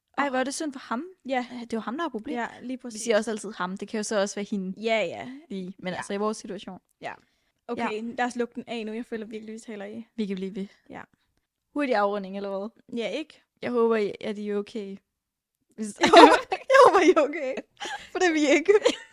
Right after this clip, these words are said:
Speaker 1: <laughs> Jeg håber, I har det bedre. Ej, <laughs> vi er okay. Vi har det jo godt.
Speaker 2: Mm.
Speaker 1: Vi har det jo så godt, der hvor vi er nu. Mega godt. Der findes de bedste kærester derude.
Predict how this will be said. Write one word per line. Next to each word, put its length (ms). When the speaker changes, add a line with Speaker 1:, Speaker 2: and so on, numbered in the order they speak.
Speaker 1:
<laughs> 840
Jeg 80
håber, 140
I 60
har 140
det 100
bedre. 440
Ej, 240
<laughs> 140
vi 140
er 80
okay. 300
Vi 100
har 140
det 60
jo 80
godt. 200
Speaker 2:
Mm. 380
Speaker 1:
Vi 60
har 160
det 80
jo 60
så 240
godt, 300
der 100
hvor 120
vi 100
er 100
nu. 220
Mega 320
godt. 300
Der 80
findes 600
de 60
bedste 480
kærester 340
derude. 360